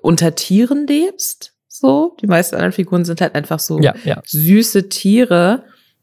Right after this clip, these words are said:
Speaker 1: Und du wirst aber unterjocht von so einem
Speaker 2: <laughs>
Speaker 1: superkapitalistischen Waschbären, glaub
Speaker 2: Ja,
Speaker 1: ich,
Speaker 2: ja.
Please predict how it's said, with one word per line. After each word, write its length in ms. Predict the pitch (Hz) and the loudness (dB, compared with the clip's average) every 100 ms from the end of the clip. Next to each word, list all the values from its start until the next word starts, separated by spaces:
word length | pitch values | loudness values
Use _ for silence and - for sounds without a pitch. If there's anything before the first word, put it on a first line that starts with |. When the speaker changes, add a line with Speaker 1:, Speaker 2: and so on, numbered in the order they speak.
| _ _ _ - | _ _ _ 2
Speaker 1:
Und 320 | 170 175 - | 2 2 -2
du 140 | 160 | -4
wirst 380 | 156 196 - - | 2 2 2 -2
aber 220 | 165 185 | 0 2
unterjocht 920 | 160 175 175 156 170 294 - - - - _ _ _ | 0 0 0 2 2 0 -4 -14 -14 -14 _ _ _
von 400 | - - 190 185 | -14 0 4 4
so 100 | 156 | 6
einem 240 | 165 175 180 | 4 4 4
Speaker 2:
<laughs> 60 | |
Speaker 1:
superkapitalistischen 1300 | 180 170 - 480 - 190 220 185 196 - 190 170 147 - | 2 2 0 0 -2 -2 0 0 0 -2 0 2 2 0
Waschbären, 920 | 139 - - - - 277 285 302 320 | -2 -2 -8 -4 2 2 2 0 -2
glaub 400 | - 302 285 143 | -2 2 4 4
Speaker 2:
Ja, 100 | - | 4
Speaker 1:
ich, 120 | |
Speaker 2:
ja. 100 | - | 2